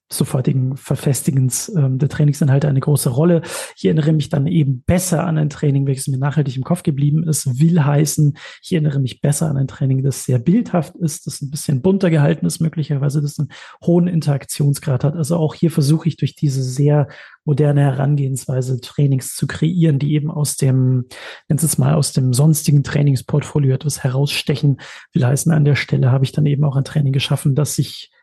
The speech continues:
erinnere, zum einen, dass ich aber auch während meines Arbeitsalltages nutzen kann. Also wenn man jetzt Quintessenz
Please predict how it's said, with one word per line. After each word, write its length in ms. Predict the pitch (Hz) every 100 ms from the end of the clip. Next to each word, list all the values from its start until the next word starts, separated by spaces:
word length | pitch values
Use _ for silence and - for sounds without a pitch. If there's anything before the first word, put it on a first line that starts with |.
| _ -
erinnere, 640 | 202 180 202 175 185 180
zum 220 | - 160
einen, 300 | 151 143 139
dass 160 | 139 131
ich 100 | 139
aber 140 | 127
auch 140 | 147 -
während 180 | 143 135
meines 240 | 135 139
Arbeitsalltages 720 | 143 131 - 135 139 120 123 - - - -
nutzen 340 | 170 - 160
kann. 280 | 143 139 143
Also 240 | 139 139
wenn 80 | 139
man 120 | 139
jetzt 280 | 139 - -
Quintessenz 640 | - 156 208 - 139 139